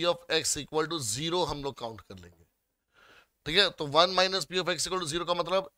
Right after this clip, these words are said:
एन सी ज़ीरो, Q raise to power n, P raise to power zero, but उसके लिए सब निकालना पड़ेगा। तो अब सब कैसे मिलेगा? देखो यहाँ से मीन का फॉर्मूला होता है n into P, वो इक्वल है टू के,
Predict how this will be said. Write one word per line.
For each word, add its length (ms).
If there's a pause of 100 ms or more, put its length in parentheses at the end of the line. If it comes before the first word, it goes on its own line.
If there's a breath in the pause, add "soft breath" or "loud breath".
एन 260 (160)
सी 300 (200)
ज़ीरो, 400 (1000)
Q 220
raise 260
to 60 (120)
power 220 (160)
n, 200 (200)
P 160
raise 220
to 220
power 220
zero, 280
but 140
उसके 260
लिए 120
सब 180
निकालना 360
पड़ेगा। 300 (840 soft breath)
तो 80
अब 80
सब 260
कैसे 260
मिलेगा? 280
देखो 200
यहाँ 220
से 140 (680 soft breath)
मीन 240
का 120
फॉर्मूला 320
होता 200
है 280
n 140
into 260 (120)
P, 120 (220)
वो 200
इक्वल 340
है 100
टू 220
के, 180